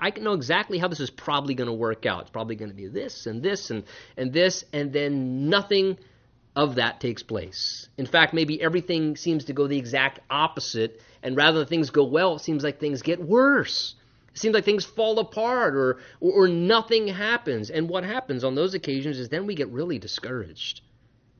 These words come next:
And like Moses, we find ourselves going, "God, why? I don't get it, Lord.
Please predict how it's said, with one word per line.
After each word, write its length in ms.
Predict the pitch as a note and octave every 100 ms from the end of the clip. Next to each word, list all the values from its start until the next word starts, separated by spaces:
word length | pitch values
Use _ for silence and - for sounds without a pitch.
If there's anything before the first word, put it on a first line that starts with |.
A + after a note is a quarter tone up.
| _ -
And 140 | C#3+
like 180 | D3+ D3
Moses, 420 | D3+ F#3+ F#3+ C#3
we 100 | D3
find 220 | D3 D#3
ourselves 340 | D3 - E3 D3+
going, 280 | D#3+ D#3+ B2
"God, 320 | F3+ A3 C#3+ B2
why? 600 | F#3+ B3+ C4+ - - - _ _ _ _ _
I 100 | C4+
don't 220 | C#4 F#3 C#3
get 220 | C4 C#4+
it, 200 | C#3 -
Lord. 400 | A2+ F#3 C#4